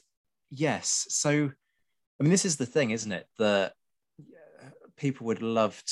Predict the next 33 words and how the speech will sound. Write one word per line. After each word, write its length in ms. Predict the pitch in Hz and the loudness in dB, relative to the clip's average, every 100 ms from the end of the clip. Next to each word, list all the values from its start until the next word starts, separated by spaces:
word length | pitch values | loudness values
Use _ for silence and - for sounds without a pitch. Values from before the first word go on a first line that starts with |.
| - | -8
to 200 | 101 98 | -8 -8
kind 280 | - 104 98 | -10 -14 -12
of 140 | 95 | -12
philosophize 920 | - 104 98 98 - 90 90 87 85 - | -12 -12 -8 -6 -8 -10 -12 -12 -12 -14
about 400 | 101 92 87 - | -12 -10 -8 -10
how 460 | - - 110 107 98 - - | -14 -12 -6 -6 -6 -12 -10
differently 800 | 117 - 95 90 90 85 85 - _ _ _ _ _ | -10 -8 -10 -10 -14 -16 -18 -20 _ _ _ _ _
would 460 | 92 95 101 95 87 - | -16 -2 0 0 -2 -6
the 80 | 117 | -4
Napoleonic 460 | 98 92 101 95 92 | -4 -4 -4 -4 -6
Wars 260 | 98 92 | -6 -6
have 120 | 98 - | -6 -10
played 240 | 98 90 | -8 -4
out 160 | 90 - | -4 -4
with 180 | 92 | -6
the 100 | - | -4
invention 600 | 90 87 92 87 - 90 87 | -4 -2 -4 -4 -4 -4 -2
of 380 | 92 87 87 - _ _ _ _ | 2 2 0 -8 _ _ _ _
the 60 | 95 | -6
steam 360 | - 104 95 92 | -2 2 2 0
train. 360 | - 87 85 87 _ _ _ | -2 -4 -4 -10 _ _ _
Um, 360 | 92 92 95 92 - | -2 0 0 -2 -2
but 120 | 113 | 2
that's, 380 | 117 120 - - | 2 2 -2 -2
that's 280 | 131 135 - | -2 -2 0
a 60 | |
whole 200 | 113 107 | 2 2
conversation 920 | - 104 98 - 95 87 - 87 85 - _ _ _ _ | 2 -2 -2 0 -2 -2 -2 -2 -2 -6 _ _ _ _
for 160 | _ 98 | _ -2
another 220 | 90 87 | 0 -2
time, 520 | - 107 92 87 82 - | -4 0 0 0 -4 -8
I 80 | 92 | -8
suspect. 640 | 85 82 - 82 - - | -6 -8 -6 -6 -8 -14